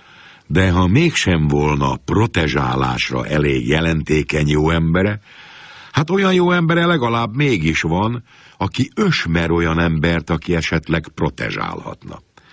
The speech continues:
Ez az úgynevezett közvetett protekció, vagyis protekció per mops. A legutálatosabb a protekció összes fajtái közt.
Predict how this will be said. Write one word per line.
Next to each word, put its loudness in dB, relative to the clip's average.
Ez 2
az 2
úgynevezett 2
közvetett 0
protekció, -2
vagyis 0
protekció 0
per -2
mops. -6
A -2
legutálatosabb -2
a -2
protekció -2
összes -2
fajtái -6
közt. -10